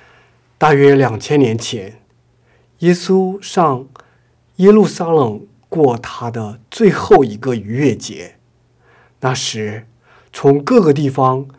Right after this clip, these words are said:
去耶路撒冷过节的人很多，他们听见耶稣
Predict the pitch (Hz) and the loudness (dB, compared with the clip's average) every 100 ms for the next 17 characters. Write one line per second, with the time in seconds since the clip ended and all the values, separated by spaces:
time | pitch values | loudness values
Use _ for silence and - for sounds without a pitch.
0 | _ _ - - - 180 160 170 160 - | _ _ -16 -6 -2 0 0 0 -2 -4
1 | 160 156 123 113 - 156 135 123 120 120 | -2 0 0 -4 -2 0 0 -2 -4 -2
2 | 117 117 113 92 110 113 113 - _ _ | -4 -6 -10 -10 -10 -10 -12 -18 _ _
3 | _ _ _ - 135 139 139 156 147 156 | _ _ _ -6 2 2 2 -2 2 2
4 | 123 131 160 - 185 180 | 0 -4 -8 -4 0 0